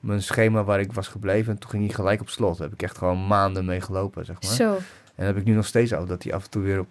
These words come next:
Speaker 1: op slot gaat. Dus ik dacht van, "Nou, dat is een gewricht. Ja, ik moet, moet, eh, slakken spul <laughs> gaan,
Speaker 2: Ja.
Speaker 1: eh, slakken
Speaker 2: Oh, ik heb daar
Speaker 1: vreten."
Speaker 2: nog nooit van gehoord.
Speaker 1: Ja, ik, ja, ik,
Speaker 2: Ja.
Speaker 1: ik, ik, ik weet niet eens hoe het... Ik,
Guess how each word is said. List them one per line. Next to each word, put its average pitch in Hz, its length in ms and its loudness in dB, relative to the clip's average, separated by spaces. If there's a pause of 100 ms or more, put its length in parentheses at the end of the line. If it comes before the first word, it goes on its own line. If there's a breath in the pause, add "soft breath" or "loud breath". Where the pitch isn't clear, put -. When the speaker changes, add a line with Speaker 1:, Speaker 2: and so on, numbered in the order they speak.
Speaker 1:
op - 140 -14
slot - 280 -8
gaat. - 180 -8
Dus - 80 -12
ik - 60 -16
dacht - 140 -10
van, 143 80 0
"Nou, 117 120 6
dat 143 100 0
is 143 60 -2
een 151 60 -2
gewricht. 139 240 6
Ja, 117 100 0
ik 64 60 -2
moet, 117 200 0
moet, 135 260 -4
eh, 139 220 2 (420 loud breath)
slakken 135 440 -4
spul 185 420 6
<laughs> - 60 -6
gaan, 139 200 6
Speaker 2:
Ja. - 340 12
Speaker 1:
eh, 139 80 0
slakken 135 380 0
Speaker 2:
Oh, 262 80 4
ik 269 60 0
heb 262 100 0
daar 226 100 2
Speaker 1:
vreten." 220 60 2
Speaker 2:
nog 220 300 4
nooit 330 140 4
van 254 200 -4
gehoord. 208 480 -2
Speaker 1:
Ja, 123 80 0
ik, 123 160 0
ja, 135 160 6
ik, 127 100 4
Speaker 2:
Ja. 220 340 4
Speaker 1:
ik, - 260 -6
ik, 120 200 -6
ik 113 160 -6
weet 110 120 0
niet 107 100 4
eens 107 120 2
hoe 101 120 -2
het... 98 120 -2
Ik, - 220 -8